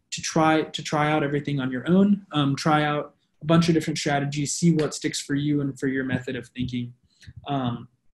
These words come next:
and the last thing I'll leave you with is, um, and again, I've mentioned this before, is, um, uh, one of the, a, a very famous football coach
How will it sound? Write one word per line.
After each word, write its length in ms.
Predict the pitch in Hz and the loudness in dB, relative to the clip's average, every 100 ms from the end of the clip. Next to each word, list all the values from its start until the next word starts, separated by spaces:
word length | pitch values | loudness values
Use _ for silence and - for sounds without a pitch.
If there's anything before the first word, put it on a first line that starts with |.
| _ _ _ - | _ _ _ 4
and 100 | 190 | 8
the 40 | |
last 320 | 185 190 190 | 8 6 6
thing 140 | 208 196 | 4 4
I'll 100 | 151 | 4
leave 180 | 147 | 2
you 140 | 147 135 | 0 0
with 240 | 127 123 _ _ _ _ | -2 -4 _ _ _ _
is, 480 | - 151 135 120 - _ _ | 0 2 2 -4 -12 _ _
um, 240 | 147 135 135 | -4 -2 2
and 80 | |
again, 200 | 160 160 | 4 4
I've 160 | 151 139 | 4 2
mentioned 360 | 147 143 151 135 | 0 0 -2 -2
this 140 | 127 | -4
before, 560 | - 123 139 131 123 117 | -8 -6 -4 -2 -2 -6
is, 380 | 131 123 123 - _ _ _ - | -8 -8 -8 -14 _ _ _ -6
um, 240 | 135 127 | -4 -4
uh, 240 | 139 135 131 | -4 -4 -2
one 200 | 160 165 | 4 6
of 100 | 165 | 8
the, 160 | 160 156 | 4 2
a, 60 | 147 | -6
a 60 | 156 | 2
very 140 | 160 | 4
famous 340 | 170 156 156 - | 6 4 2 0
football 240 | 156 139 | -2 -2
coach 480 | 139 135 131 127 - | -4 -4 -4 -8 -16